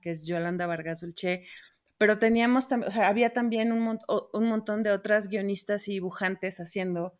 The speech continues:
este tipo de historias también, o sea, como que hay, o sea, existe esta otra parte en donde a mí se me hace como, pues, esta cosa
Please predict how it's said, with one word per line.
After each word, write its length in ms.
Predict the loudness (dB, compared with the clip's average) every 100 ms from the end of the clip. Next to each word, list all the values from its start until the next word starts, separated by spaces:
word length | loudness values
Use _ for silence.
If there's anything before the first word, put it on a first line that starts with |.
| _
este 280 | 0 2 -2
tipo 260 | -6 -4 0
de 60 |
historias 540 | -2 -2 -4 -2 -6 -8
también, 360 | -8 -4 -4
o 40 | -4
sea, 120 | -6
como 240 | -6 -6
que 220 | -2 -4 -4 -14 -16 -16 -18 -14 -14 -16 -20 _ _ -2
hay, 520 | 8 10 10 8 4
o 60 | 2
sea, 160 | 2 0 -8 _ _ _
existe 540 | 4 4 6 4 4
esta 220 | 2 4 2
otra 260 | 2 6
parte 640 | 6 6 4 2 2 0 -4 -4
en 180 | 0 2
donde 420 | 2 4 4 4
a 80 | 4
mí 100 | 4
se 140 | 4 2
me 80 |
hace 160 | 2 2
como, 420 | 2 2 0 -4 _ _
pues, 140 | -2
esta 240 | 0 0 -2
cosa 440 | 0 4 4 0